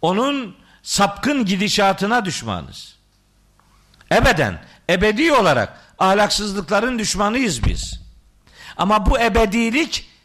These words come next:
bir kayıtla sınırlandırılıyor. "Hatta tu'minu billahi vahdehu."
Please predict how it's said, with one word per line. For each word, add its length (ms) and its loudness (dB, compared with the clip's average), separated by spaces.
bir 360 0
kayıtla 580 0
sınırlandırılıyor. 1120 -2
"Hatta 600 0
tu'minu 640 0
billahi 520 4
vahdehu." 840 -4